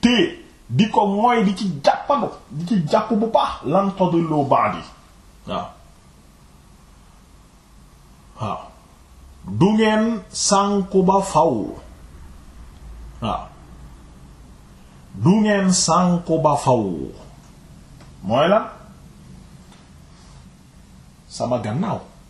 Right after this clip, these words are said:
Parce que Yonent mi alayhi salaatu wa salaam, fekk bi mu fi newoon doon dunde noonu Medina, ala saakini afdalu salaatu wa salaam, mooy nit ñi mën ñoo sànku ndax moo fi ne. Mooy leer gi nga xam ne, en fait,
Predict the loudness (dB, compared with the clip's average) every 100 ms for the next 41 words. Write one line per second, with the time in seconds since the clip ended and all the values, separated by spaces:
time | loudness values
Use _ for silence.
0 | -8 -4 -4 -2 0 0 0 0 0 0
1 | 0 -2 -2 -2 -6 -6 -14 -20 -2 0
2 | 0 -10 -2 2 2 2 2 4 4 4
3 | 4 4 2 2 2 2 4 2 0 -2
4 | -8 -16 -20 -20 -20 -20 -20 -16 -2 2
5 | 2 2 0 0 0 0 0 2 0 2
6 | 0 0 0 -4 -4 -4 -6 -10 -20 -20
7 | -20 -20 -20 -20 -20 -20 -20 -20 -20 -10
8 | 2 4 4 -2 -8 -10 -12 -8 -8 0
9 | 4 4 4 2 2 2 0 0 -6 -4
10 | -4 0 2 2 0 -6 -12 -18 -20 -12
11 | 0 2 2 2 2 4 2 2 0 2
12 | 0 -2 0 0 0 -4